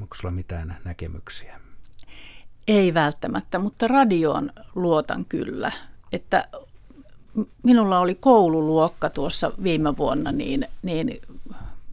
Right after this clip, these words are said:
Speaker 2: paimennettavana tä-, tästä Ylen, Ylen tuota luokkajuttua varten. Ja kyselin siellä, että kuinka monella on radio kotona. Ja ilmeni, että kaikilla oli montakin radiota.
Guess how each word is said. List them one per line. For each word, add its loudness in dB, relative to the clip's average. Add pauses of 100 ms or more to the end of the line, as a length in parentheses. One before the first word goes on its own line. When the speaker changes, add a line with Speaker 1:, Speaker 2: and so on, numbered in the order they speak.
(180)
Speaker 2:
paimennettavana 2 (400)
tä-, 0
tästä 2
Ylen, 2 (120)
Ylen 0
tuota -4
luokkajuttua -2
varten. -2
Ja -2 (420)
kyselin 2
siellä, 4
että -2
kuinka 2
monella 2
on -2
radio -2
kotona. -8 (460)
Ja -4
ilmeni, 6
että -4 (100)
kaikilla 4
oli 0 (100)
montakin 6
radiota. -8